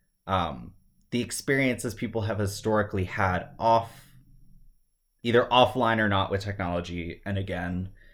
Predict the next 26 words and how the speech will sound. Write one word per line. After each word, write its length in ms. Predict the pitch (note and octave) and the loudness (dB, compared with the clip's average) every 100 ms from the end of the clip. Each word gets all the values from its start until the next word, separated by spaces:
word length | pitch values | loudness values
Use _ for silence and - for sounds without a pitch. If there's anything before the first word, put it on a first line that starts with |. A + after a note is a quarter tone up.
| _ - | _ -6
in 140 | A2 | -4
technology. 760 | F#2+ - - C2+ C#2 - D2+ - - - - - | -4 -6 -8 -8 -8 -10 -12 -16 -20 -20 -20 -4
Um, 240 | G#2 G2+ | 0 2
and 140 | G2 G#2+ | 2 2
so 100 | D3+ | 6
that's 240 | D#3 F#3 | 6 6
kind 180 | - G3 | 6 4
of 160 | D#3 - | 4 2
maybe 340 | G#2 B2+ C#3 C3 | 0 2 4 2
for 180 | C3 A2 | 0 0
me 420 | A2 B2+ D#3+ F3 | 2 2 4 2
more 420 | C#3+ A#2+ B2+ C3 | 2 2 4 6
where 200 | C3+ B2+ | 8 6
I'm 120 | C3 | 6
thinking 320 | C3+ B2 A#2+ | 0 -4 0
about 440 | A#2 G#2+ G#2 - - | 4 4 4 0 2
fairness 560 | G#2+ G2+ A#2+ E3+ - | 4 4 4 0 -4
is 540 | - A2 G#2 G2+ - - _ _ _ _ _ - - | -4 -2 -2 -4 -12 -18 _ _ _ _ _ -20 -8
kind 180 | - B2+ | 0 2
of, 80 | A2+ | 8
like, 220 | A2+ A2 | 8 6
what 300 | A2 A#2+ - | 4 2 4
are 160 | A2+ A2+ | 6 6
the 120 | A2 | 4
social 360 | - G#2+ G2+ G#2 | 2 0 0 -2
systems 760 | A#2 G#2 A2+ G#2+ G#2 G2 - | -2 -4 -2 0 0 -2 -10